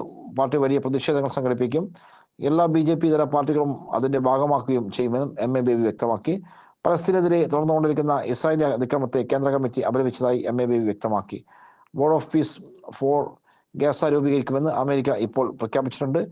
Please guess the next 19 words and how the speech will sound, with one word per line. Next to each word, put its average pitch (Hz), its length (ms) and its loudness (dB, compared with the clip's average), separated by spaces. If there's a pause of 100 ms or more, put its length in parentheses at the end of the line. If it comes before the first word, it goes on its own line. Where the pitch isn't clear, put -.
(340)
ഈ 156 100 2
ബോർഡ് 147 300 2
ഗാസയെ 135 500 0
പുനർനിർമ്മിക്കാനല്ല, 131 800 0
മറിച്ച് 123 400 -2 (540)
ലാഭത്തിനു 156 400 2
വേണ്ടി 147 220 2
വംശീയ 139 400 0
നശീകരണത്തെ 139 540 0
ചൂഷണം 135 360 -4
ചെയ്യാനുള്ളതാണ്. 117 580 2 (580)
അതേസമയം 151 460 0
പലസ്തീൻ 151 380 0 (1120)
പ്രദേശങ്ങളുടെ 143 500 0
അധിനിവേശം 127 600 0
അവസാനിപ്പിക്കുന്നതിനെക്കുറിച്ച് 131 960 0 (460)
യാതൊരു 147 300 2
പരാമർശവും 135 560 0
സ-, 127 280 0